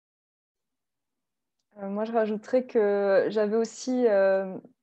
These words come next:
un peu d'appréhension par rapport aux cours de santé publique et d'épidémio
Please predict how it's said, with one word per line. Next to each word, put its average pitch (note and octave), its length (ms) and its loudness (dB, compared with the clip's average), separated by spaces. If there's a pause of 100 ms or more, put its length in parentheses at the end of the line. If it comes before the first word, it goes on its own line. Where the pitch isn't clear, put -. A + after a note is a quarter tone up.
(140)
un G3+ 140 -6
peu A3 200 -4
d'appréhension A3+ 600 0
par A#3 100 2
rapport G#3 220 0
aux G#3+ 100 0
cours A3+ 200 -4
de A3 80 0
santé A3 300 -4
publique A#3 320 -4
et G#3+ 60 -2
d'épidémio G#3 720 -2